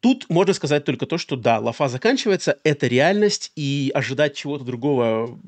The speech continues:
невозможно было. Это было очень сладкое предлож-, предложение, которым пользовался, и я им пользовался, и, да, блин, я думаю, надо быть совершенно каким-то, <laughs> ну, то есть, если у, есть консоль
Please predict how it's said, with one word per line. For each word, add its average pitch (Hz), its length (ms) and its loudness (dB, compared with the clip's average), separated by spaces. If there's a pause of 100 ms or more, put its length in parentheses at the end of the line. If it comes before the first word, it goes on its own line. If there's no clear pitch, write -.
(160)
невозможно 156 680 2
было. 185 280 2
Это 135 360 -4
было 117 380 -6
очень 123 300 -4
сладкое 117 500 -4
предлож-, 107 500 -8
предложение, 113 720 -6
которым 110 380 -10
пользовался, 110 420 -10
и 110 40 -10
я 104 220 -8
им 165 120 -2
пользовался, 143 760 -4 (120)
и, 104 320 -14
да, 127 120 -2
блин, 131 260 0
я 110 80 -2
думаю, 117 520 -2
надо 113 440 -6
быть 107 180 -10
совершенно 131 380 -8
каким-то, 123 440 -10
<laughs> - 640 -10
ну, 156 160 4
то 131 120 -6
есть, - 180 -8
если 139 200 0
у, 120 80 2
есть 127 240 0
консоль 117 440 -4